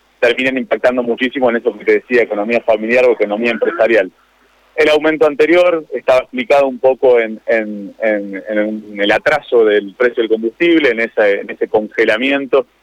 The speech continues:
o especie de congelamiento que había habido durante todo el dos mil veintiuno o segundo semestre del dos mil veintiuno, y bueno, y el aumento de hoy se da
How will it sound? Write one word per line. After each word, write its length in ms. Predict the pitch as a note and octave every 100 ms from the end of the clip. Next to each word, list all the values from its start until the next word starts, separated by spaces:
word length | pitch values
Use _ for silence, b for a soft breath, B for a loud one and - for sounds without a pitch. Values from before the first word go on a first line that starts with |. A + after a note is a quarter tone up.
| -
o 80 | A#2
especie 400 | - - - A2
de 140 | G#2+
congelamiento 680 | A2+ A2 A2+ A2 B2+ B2+ A#2
que 60 |
había 200 | G#2+ A#2
habido 260 | A2+ A#2+ A#2+
durante 320 | A2 G#2+ G#2
todo 200 | G#2 A#2+
el 60 | A#2+
dos 140 | A#2
mil 140 | B2 A#2+
veintiuno 560 | B2 D#3 E3 E3+ F3+ - _ _ _ _
o 180 | A#2 G#2 -
segundo 340 | A#2 B2 A#2
semestre 360 | A#2 B2 - B2
del 80 |
dos 80 | A#2
mil 120 | B2
veintiuno, 460 | B2+ B2+ D#3+ E3+ F#3 - _ -
y 80 |
bueno, 220 | C3+ A#2+ A2
y 100 | A2+
el 220 | A2+ A2
aumento 540 | B2 C3 D3+ D#3 D3+
de 40 | D#3
hoy 160 | F3 -
se 80 | -
da 260 | E3 D3+